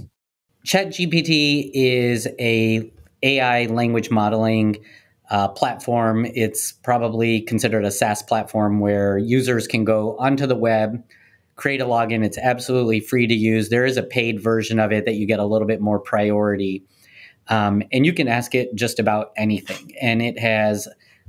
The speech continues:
uh, o-, over a hundred billion different data points, but you can ask it,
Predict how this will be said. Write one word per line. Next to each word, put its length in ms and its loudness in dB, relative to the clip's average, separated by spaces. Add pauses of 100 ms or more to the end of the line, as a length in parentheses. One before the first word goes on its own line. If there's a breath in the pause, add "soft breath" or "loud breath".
uh, 300 -2 (340)
o-, 180 -2
over 280 2
a 80 -2
hundred 280 0
billion 360 2
different 280 0
data 240 2
points, 380 -2
but 180 -4
you 140 0
can 140 0
ask 340 0
it, 360 0